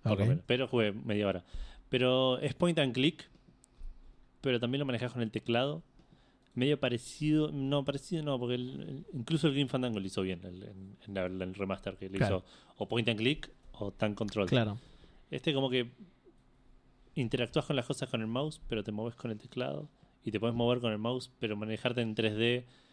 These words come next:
Speaker 1: con point and click es medio complicado porque el pathfinding no está del todo claro.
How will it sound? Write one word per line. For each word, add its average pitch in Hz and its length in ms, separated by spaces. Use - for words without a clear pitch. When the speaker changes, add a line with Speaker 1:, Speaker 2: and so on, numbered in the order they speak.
Speaker 1:
con - 160
point 113 240
and 107 100
click 120 260
es 98 120
medio 107 200
complicado 104 540
porque 101 220
el 95 80
pathfinding 110 560
no 98 80
está 113 240
del 98 140
todo 101 180
claro. 104 340